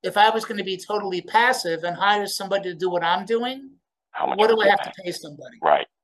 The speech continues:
Speaker 2: right.
Speaker 1: Right.
Speaker 2: Okay, got it. All right, and then last but not least,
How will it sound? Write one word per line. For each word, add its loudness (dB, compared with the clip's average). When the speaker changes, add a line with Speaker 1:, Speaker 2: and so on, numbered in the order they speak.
Speaker 2:
right. 0
Speaker 1:
Right. -2
Speaker 2:
Okay, -4
got 2
it. -8
All 8
right, 8
and 2
then 4
last 10
but 2
not 6
least, -2